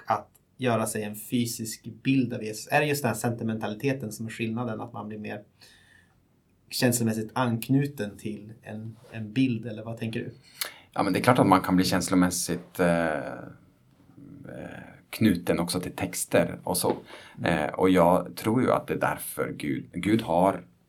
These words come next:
Speaker 2: uppenbarat sig genom historien och han har gett oss sitt ord
Speaker 1: Mm.
Speaker 2: som visar denna uppenbarelse. Och därför så tror jag att våra bilder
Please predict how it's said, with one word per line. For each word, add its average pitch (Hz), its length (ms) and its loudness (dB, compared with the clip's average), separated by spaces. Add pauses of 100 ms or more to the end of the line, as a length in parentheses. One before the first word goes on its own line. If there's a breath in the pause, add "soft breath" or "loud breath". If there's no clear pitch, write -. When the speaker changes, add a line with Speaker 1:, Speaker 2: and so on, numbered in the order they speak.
(140)
Speaker 2:
uppenbarat 82 680 -2
sig 69 300 -6
genom 69 340 -6
historien 76 760 -2
och - 440 -8
han 69 400 -6
har 65 220 -4
gett - 320 -8
oss - 140 -8
sitt - 420 -6
ord - 340 2
Speaker 1:
Mm. - 500 -10
Speaker 2:
som 58 440 0
visar 76 760 -2
denna 76 280 -4
uppenbarelse. - 720 -2 (440 soft breath)
Och - 80 -4
därför 85 200 2
så - 80 -4
tror 90 340 2
jag 62 100 2
att - 100 -10
våra 80 200 -2
bilder 82 760 -6